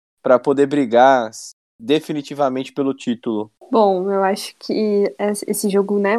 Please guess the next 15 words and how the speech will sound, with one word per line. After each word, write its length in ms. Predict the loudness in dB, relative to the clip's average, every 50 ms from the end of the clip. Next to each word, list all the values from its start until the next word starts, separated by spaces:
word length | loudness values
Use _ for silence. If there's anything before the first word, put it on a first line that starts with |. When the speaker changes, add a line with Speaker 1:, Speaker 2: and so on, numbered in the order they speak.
| -2 -2
Speaker 2:
essa 160 | -4 -4 -4 -4
estreia 240 | -6 -2 -4 -4
fora 220 | -2 2 0 0 0
de 100 | 0 -4
casa, 300 | -2 0 2 2 2 0
o 20 |
Villarreal, 420 | -2 -2 -2 -2 -2 -4 -4 -4 -8 _ -6
é, 320 | -4 -2 -2 -2 -2 -4 -6
costuma 340 | -8 -10 -12 -8 -6 -6 -4
ser 120 | -2 -2
um 40 | -4
adversário 560 | -2 -2 0 2 0 0 0 -2 -2 -2 -2
um 60 | -2
pouco 200 | -2 -4 -4 -2
complicado. 680 | -2 -4 -4 -4 -6 -6 -4 0 0 0 0 0 -4 -8